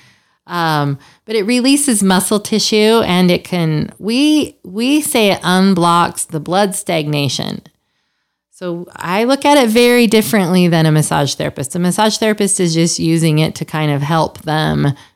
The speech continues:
open up the tissue that's stuck. Well, and we're, I'm using it, I'm also using it for coughs. I'm using it for, uh, mostly pain, but also, like, if you have a head cold or you have a cough or asthma, we use the cups in very different ways.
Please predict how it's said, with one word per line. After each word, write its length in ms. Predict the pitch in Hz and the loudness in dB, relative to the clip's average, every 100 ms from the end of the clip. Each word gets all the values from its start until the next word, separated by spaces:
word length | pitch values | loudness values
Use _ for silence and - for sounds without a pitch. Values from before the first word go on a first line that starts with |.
| _ | _
open 320 | 170 160 165 | -10 -6 -4
up 160 | 156 160 | -4 -4
the 80 | 151 | -6
tissue 440 | - 160 - 139 | -4 -4 -2 -2
that's 260 | 147 - - | -4 -6 -12
stuck. 440 | - - - _ _ _ _ _ | -10 -12 -12 _ _ _ _ _
Well, 240 | 170 175 165 | -10 -4 -2
and 160 | 165 | -2
we're, 180 | 175 202 | -2 -2
I'm 260 | 196 214 240 | 0 2 4
using 420 | 214 196 180 165 | 4 4 2 2
it, 260 | 156 147 202 _ _ _ | 2 0 -4 _ _ _
I'm 140 | 175 180 | -10 -4
also 240 | 175 - | -4 -2
using 380 | 156 156 147 135 | -2 -2 -2 -4
it 120 | 135 | -4
for 160 | - - | -8 -16
coughs. 960 | - - 196 202 202 208 - - - - _ _ _ _ - | -14 -4 2 4 4 2 -4 -10 -10 -14 _ _ _ _ -16
I'm 200 | 151 151 | -10 -6
using 580 | 147 143 147 147 143 135 | -2 0 0 0 0 0
it 440 | 135 135 139 - | 2 0 -2 -6
for, 580 | - _ - 135 139 147 - | -20 _ -16 -8 -6 -4 -4
uh, 80 | 170 | 0
mostly 420 | 247 277 254 180 | 2 2 0 -2
pain, 580 | - 165 156 156 190 196 - _ _ _ _ _ _ | -2 -2 0 2 2 0 -10 _ _ _ _ _ _
but 220 | 175 151 | -6 -4
also, 400 | - 165 - 156 | -2 -2 0 -2
like, 220 | 147 147 147 | 0 -2 -4
if 140 | 147 | -4
you 100 | 151 | -2
have 120 | 147 | -2
a 60 | 175 | -2
head 300 | 175 254 214 | 0 0 -2
cold 400 | - 160 147 147 | -2 0 0 0
or 100 | 147 | 0
you 140 | 147 151 | 0 0
have 180 | 175 | 0
a 60 | 185 | -2
cough 540 | 196 262 254 202 165 | -4 0 4 4 2
or 100 | - | -2
asthma, 520 | 156 190 208 208 196 170 | -4 0 0 0 2 2
we 120 | 185 | 0
use 240 | 214 226 | 0 -2
the 100 | - | -6
cups 380 | - 247 240 - | -6 -6 -6 -6
in 140 | 220 | -4
very 340 | 190 190 202 202 | 0 0 2 2
different 400 | 196 190 190 170 | 0 -2 -2 -2
ways. 440 | 165 156 135 - | 0 0 0 -4